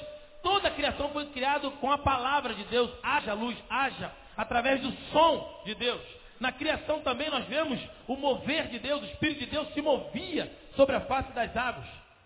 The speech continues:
Nesse momento profético na vida de Ezequiel, há um mover especial nos ossos. Deus está movendo e mostrando a Ezequiel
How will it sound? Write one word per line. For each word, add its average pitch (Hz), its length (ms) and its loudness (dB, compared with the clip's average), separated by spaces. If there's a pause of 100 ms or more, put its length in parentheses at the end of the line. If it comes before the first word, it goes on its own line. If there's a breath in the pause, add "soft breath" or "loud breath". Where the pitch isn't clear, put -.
(600 soft breath)
Nesse 302 260 4
momento 285 540 0
profético 269 800 2
na 226 140 2
vida 254 300 2
de 240 80 -2
Ezequiel, 262 680 2 (260)
há 285 160 6
um 302 140 6
mover 285 480 2
especial 294 600 -2
nos 277 260 0
ossos. 269 360 2 (1040)
Deus 302 240 2
está 294 220 0
movendo 285 500 2
e 277 40 -4
mostrando 269 640 0
a 247 80 4
Ezequiel 262 680 0